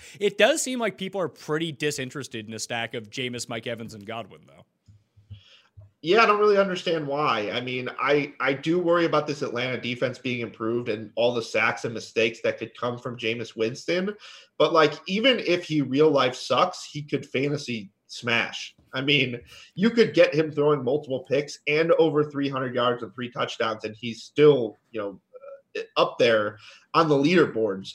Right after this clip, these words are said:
Speaker 2: And when you're gonna play Jameis because of his lack of running, you're gonna play him with multiple pass catchers. The tight ends are extremely frustrating. You know you want both Evans and Godwin. So I think it's, you know, sometimes the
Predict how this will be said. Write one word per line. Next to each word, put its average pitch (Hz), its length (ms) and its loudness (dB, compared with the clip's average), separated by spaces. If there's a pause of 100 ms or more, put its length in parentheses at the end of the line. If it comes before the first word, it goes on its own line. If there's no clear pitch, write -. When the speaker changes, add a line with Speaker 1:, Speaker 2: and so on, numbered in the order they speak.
Speaker 2:
And 143 300 0
when 156 100 2
you're 165 100 -2
gonna 180 140 0
play 180 240 0
Jameis 139 420 0
because 135 240 -4
of 131 60 -8
his 113 140 -10
lack 123 240 -2
of 117 120 -4
running, 120 460 0 (200)
you're 147 140 0
gonna 147 120 2
play 151 200 6
him 147 120 4
with 131 120 -6
multiple 135 460 -2
pass 127 240 0
catchers. 113 400 -2
The 113 80 -4
tight 123 240 -2
ends 143 220 2
are 123 80 0
extremely 139 420 -6
frustrating. 113 760 0 (320)
You 147 180 0
know 151 260 6
you 160 180 2
want 147 340 2
both 151 240 4 (140)
Evans 135 400 2 (140)
and 135 360 -2
Godwin. 139 420 2 (260)
So 123 480 2 (100)
I 123 80 0
think 151 240 -2
it's, 147 240 -8 (280)
you 135 100 -16
know, 113 260 0 (240)
sometimes 190 600 2
the 135 460 2